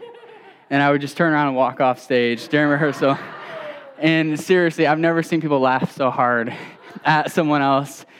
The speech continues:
It was literally the most embarrassing moment of my <laughs> life by far. Like, I just felt like I wanted to die 'cause, you know, I put myself out there. I was already a pretty timid guy, and then I just looked like a complete idiot. Uh, so anyways, the reason I share that story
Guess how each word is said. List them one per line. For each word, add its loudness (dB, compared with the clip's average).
It 2
was 4
literally 2
the 2
most 0
embarrassing 0
moment -2
of -2
my 0
<laughs> 2
life 2
by 2
far. 0
Like, 2
I 2
just -2
felt 4
like 2
I 2
wanted 0
to -2
die 0
'cause, 2
you 2
know, 2
I 2
put 2
myself 0
out 2
there. 0
I 2
was 0
already 2
a 0
pretty 0
timid -2
guy, 2
and -4
then -2
I 0
just -4
looked -2
like 2
a -4
complete 0
idiot. -2
Uh, 4
so 0
anyways, 2
the 4
reason 4
I 4
share 2
that 2
story 0